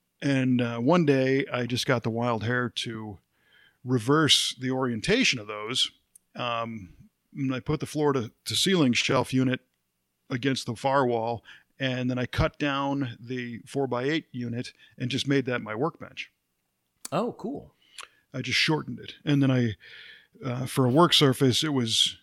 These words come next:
Speaker 1: plywood, and I'm not a fan of plywood worktops.
Speaker 2: Sure.
Speaker 1: So today it has, uh, eighty-nine cent linoleum floor tile squares.
Speaker 2: Oh, perfect.
Speaker 1: Yeah,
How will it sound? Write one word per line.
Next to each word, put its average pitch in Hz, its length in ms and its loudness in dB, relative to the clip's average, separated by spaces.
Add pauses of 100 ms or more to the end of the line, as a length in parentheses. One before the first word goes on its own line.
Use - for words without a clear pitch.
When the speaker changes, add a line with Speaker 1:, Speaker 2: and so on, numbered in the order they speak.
(320)
Speaker 1:
plywood, 123 580 0
and 139 160 -2
I'm 135 100 0
not 143 140 2
a 120 40 0
fan 123 220 -4
of 104 100 -12
plywood 113 440 -8 (380)
worktops. 110 600 -2 (280)
Speaker 2:
Sure. - 180 -12
Speaker 1:
So 131 480 2
today 156 520 6
it 135 180 0
has, 127 400 2
uh, 117 400 0 (360)
eighty-nine 139 520 4
cent 127 340 2 (440)
linoleum 135 580 0
floor 139 300 0
tile 117 340 -6
squares. 113 540 -6 (200)
Speaker 2:
Oh, 233 220 -10
perfect. - 500 -10 (420)
Speaker 1:
Yeah, 113 320 -4